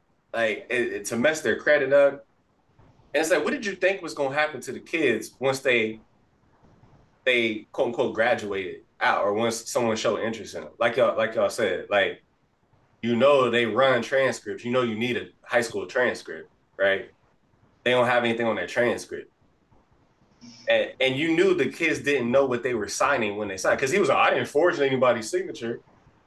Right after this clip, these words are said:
I'm like, "Bro, you sat there and watched them sign that, knowing that they were signing, like, basically,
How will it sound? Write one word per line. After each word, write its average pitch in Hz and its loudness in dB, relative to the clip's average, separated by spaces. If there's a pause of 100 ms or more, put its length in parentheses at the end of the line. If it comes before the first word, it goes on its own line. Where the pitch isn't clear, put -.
(200)
I'm 160 -2
like, 139 2
"Bro, 165 4
you 151 -4
sat 180 2
there 160 2
and 110 -2
watched - 2
them 117 0
sign 147 -4
that, 104 -2
knowing 127 2 (960)
that 123 0
they 143 2
were 135 2
signing, 143 -2 (600)
like, 113 0
basically, 123 -2